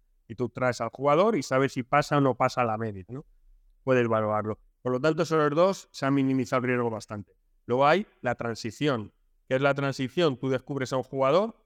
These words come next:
en un contexto, en tu país, en otro, con un sistema de juego, modelo de juego, compañeros, rindiendo, y lo tienes que extrapolar, que es lo que hablaba antes de Monchi, en tu equipo, ¿no?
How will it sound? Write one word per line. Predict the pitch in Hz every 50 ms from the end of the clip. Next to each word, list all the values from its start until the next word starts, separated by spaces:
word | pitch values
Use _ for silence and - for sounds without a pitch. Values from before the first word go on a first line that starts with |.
| _ _ _ _
en | 123 117 120
un | 127 131
contexto, | 120 131 131 127 113 - 170 180 - - - 190 170
en | 147
tu | - 135 117
país, | 117 117 123 147 170 165 - -
en | 127 139
otro, | 160 175 175 180 156
con | 139 123
un | 123
sistema | 117 - 131 - - 139 135 135
de | 131 123
juego, | - 156 160 170 180 160
modelo | 135 127 123 127 135 131
de | 127 123
juego, | - 147 156 165 165 156
compañeros, | - 131 127 117 127 127 139 165 185 196 226 262 254 - _ _ _ _ _ _ _ _ _ _
rindiendo, | 127 139 139 139 139 147 175 196 202 214 226 254 254 - _
y | 147
lo | 139 139 131
tienes | 120 160 160 147 131 - -
que | -
extrapolar, | 127 - - - 131 127 117 131 131 143 180 208 208
que | - 143
es |
lo | 135 127
que | 127
hablaba | 131 131 135 135 135
antes | 135 131 139 139
de | 139 139
Monchi, | 151 180 190 190 - - 233 233 _ _ _ _ _ _ _ _ _
en | - 131 123
tu | 117 127
equipo, | 120 113 123 135 - 110 104
¿no? | 110 151 208 - _